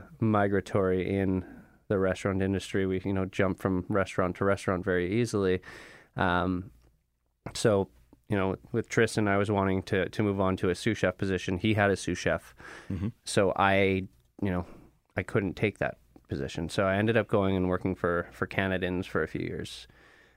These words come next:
Speaker 1: um, as an executive sh-, sous chef. And I, you know, I learned the hotel side of the business.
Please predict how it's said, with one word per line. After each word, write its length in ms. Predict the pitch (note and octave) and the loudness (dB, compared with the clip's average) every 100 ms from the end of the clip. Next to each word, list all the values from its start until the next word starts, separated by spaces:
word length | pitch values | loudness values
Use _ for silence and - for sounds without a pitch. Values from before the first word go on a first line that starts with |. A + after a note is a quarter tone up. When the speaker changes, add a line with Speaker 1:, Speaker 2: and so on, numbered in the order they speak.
| - | -6
Speaker 1:
um, 560 | G2 E2+ E2+ F2+ E2 C#2+ | -2 0 0 -2 -2 -2
as 180 | F#2 G2+ | -2 0
an 80 | |
executive 460 | G2 F#2+ F2 G2+ F#2+ | -2 0 -2 -2 -4
sh-, 160 | - - | -6 -10
sous 280 | - G#2+ | -4 -2
chef. 560 | - G#2+ G#2 - - - | 0 0 0 -6 -12 -4
And 460 | F#2+ F2+ F2 E2+ - - _ - - - | -2 0 -2 -4 -6 -14 _ -20 -20 -8
I, 200 | F#2+ F2+ E2 - | -4 -4 -6 -6
you 80 | F#2+ | -6
know, 160 | E2+ - - - _ G2 | -6 -8 -20 -20 _ -4
I 60 | |
learned 480 | G2 G2 G2 F#2+ F#2+ | 0 0 0 -2 -2
the 100 | F2+ | -4
hotel 460 | - F#2+ - F#2 F#2+ | -2 -4 -2 -4 -2
side 260 | F#2+ F2+ | -2 -2
of 60 | F2+ | -4
the 80 | F2+ | -6
business. 580 | F#2+ F2+ - - - | -6 -8 -10 -14 -16